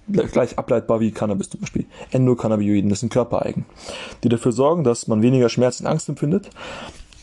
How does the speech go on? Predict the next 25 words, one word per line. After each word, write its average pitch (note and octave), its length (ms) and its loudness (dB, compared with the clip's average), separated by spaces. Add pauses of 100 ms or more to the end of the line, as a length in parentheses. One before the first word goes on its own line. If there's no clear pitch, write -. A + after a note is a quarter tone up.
(400)
Erklärt A#2+ 320 0
auch A2 120 2
viele, G#2+ 580 2 (140)
ja, G#2 260 2 (160)
Extrem- A#2+ 500 -2
oder G2+ 360 4 (240)
Hochleistungssportler A#2 800 0
meiner G2 200 2
Meinung F#2 300 -4
nach. - 300 -8 (400)
Dass - 100 -6
man A2+ 80 2
diese G#2 160 4
Angst A#2+ 220 0
dann A#2 80 0
gar A2+ 60 4
nicht A2+ 100 2
mehr G#2+ 100 2
wahrnimmt G#2 320 0
irgendwann. G2 400 0
Immer G#2+ 160 4
Leute, A2 240 4
die G#2+ 140 4
an G2+ 80 4
der F#2+ 180 2